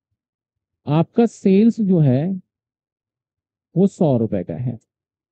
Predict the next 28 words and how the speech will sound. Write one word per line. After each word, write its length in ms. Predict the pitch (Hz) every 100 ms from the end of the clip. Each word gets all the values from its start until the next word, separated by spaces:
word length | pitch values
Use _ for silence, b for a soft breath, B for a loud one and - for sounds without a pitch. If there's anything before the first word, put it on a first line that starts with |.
| _ _
और 160 | 135 147
मेरा 400 | 147 147 170 208
प्रॉफिट 600 | - 175 160 151 233 202
जो 160 | 175 147
है 240 | 123 131 190 196 _ _ _ _ _ _ _
वो 100 | 165
मान 220 | 196 170 170
लेते 240 | 175 214
हैं 100 | 208
दस 200 | 147 127
रुपए 240 | 123 110 110
का 100 | 107
है। 140 | 135 - _ _ _ _ -
ठीक 140 | 160
है, 60 | 220
हमारा 360 | 165 147 160
सेल्स 380 | 180 180 175 196
कितने 340 | - 175 180 180
का 120 | 165
था? 220 | 202 262 _ _ _ _ _ _
सौ 300 | _ - 139
रुपए 240 | 139 151 170
का। 160 | 190 226 254 _ _ _ 143
और 140 | 151
प्रॉफिट 520 | - 151 143 - 185
कितने 340 | - 175 170 165
का 120 | 165
था? 140 | 160